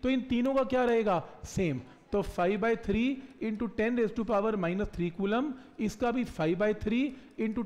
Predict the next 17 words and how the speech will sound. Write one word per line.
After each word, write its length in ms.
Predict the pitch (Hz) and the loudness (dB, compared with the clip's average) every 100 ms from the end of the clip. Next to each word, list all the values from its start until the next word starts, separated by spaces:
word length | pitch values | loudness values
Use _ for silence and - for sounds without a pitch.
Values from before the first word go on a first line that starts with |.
| - | 0
ten 200 | 254 247 | 0 0
raise 140 | 226 | 0
to 100 | 226 | -2
power 280 | 214 202 220 | 0 0 0
minus 300 | 202 160 180 | 0 0 -2
three 200 | 170 180 170 | -2 -2 0
coulomb, 360 | 190 214 294 262 - - - | 2 2 0 -4 -14 -20 -6
five 220 | - 190 240 | 0 2 2
by 160 | 262 254 | 2 2
three 180 | 240 233 151 - - - | 0 0 -2 -8 -10 -2
ten 200 | 233 240 | 0 2
raise 140 | 202 | 0
to 100 | 226 | -2
power 280 | 202 185 196 | 0 0 2
minus 300 | 180 175 185 | 0 0 -2
three 200 | - 175 | -2 -2
coulomb। 340 | 143 127 101 | -2 -4 -6